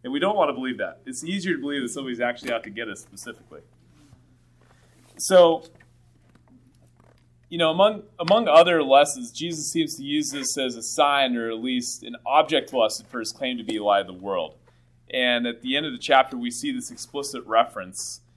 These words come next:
to those who could see becoming blind and the blind be able, being able to see. But what we see from that is the, he is blind so that the works of God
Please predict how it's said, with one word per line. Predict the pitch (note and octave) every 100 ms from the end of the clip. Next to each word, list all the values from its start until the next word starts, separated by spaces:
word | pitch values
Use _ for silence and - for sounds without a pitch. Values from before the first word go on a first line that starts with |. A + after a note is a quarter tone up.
| _ _ -
to | D#3
those | C#3+ C#3 C3+ - - -
who | E3+
could | E3 C3+
see | - - F3
becoming | G3 F#3 F3+ E3+ C#3+
blind | B2 B2 C3+ C3+ A#2
and | A2+
the | G#2+
blind | B2+ C#3+ C#3
be | B2
able, | A#2+ A#2 A2 _
being | - B2
able | A#2 A#2+
to | F#2+
see. | - D3 B2 E2 - _ _ -
But | D3+ C#3
what | D#3+ G3
we | G#3
see | - - G#3
from | G#3 G3
that | C#3 B2 A#2+
is | A#2+ A#2+ - _ _ _ _ _ _ _ _ _ _ _ _ _ _ _ -
the, | D3 D3 C#3 C3 - _ _ _ _ _ _ _ _ _ _ _ - _
he | F3+ G#3+ A#3
is | G#3+ G3+
blind | - C3 B2+ F3 D#3 A2+ A#2 A#2+ - _ _ _ _ _ _
so | - - F#3+ F#3+
that | D#3+ -
the | B2+
works | B2 C#3+ -
of | C3
God | A#2 B2+ A2 G2+